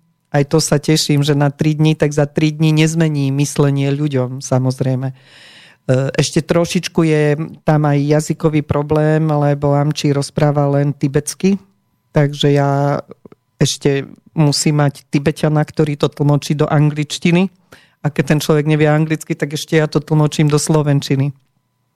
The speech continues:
A na také hlbšie vlastne rozhovory potom tým dvojitým prekladom je to celkom sťažené a nie je toľko času. Takže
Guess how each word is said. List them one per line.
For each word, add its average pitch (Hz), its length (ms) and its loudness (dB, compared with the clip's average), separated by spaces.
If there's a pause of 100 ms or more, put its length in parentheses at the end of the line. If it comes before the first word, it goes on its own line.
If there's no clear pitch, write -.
(320)
A 160 120 2
na 151 120 2
také 151 760 -2 (560)
hlbšie 156 680 0 (720)
vlastne 151 400 0
rozhovory 160 880 0
potom 151 480 0
tým 151 240 0
dvojitým 156 480 0
prekladom 156 840 0
je 156 200 2
to 151 320 0
celkom 151 560 0 (400)
sťažené 151 800 -2
a - 80 0
nie 151 280 2
je 143 120 -2
toľko 143 320 0
času. 139 360 -2 (600)
Takže 147 480 0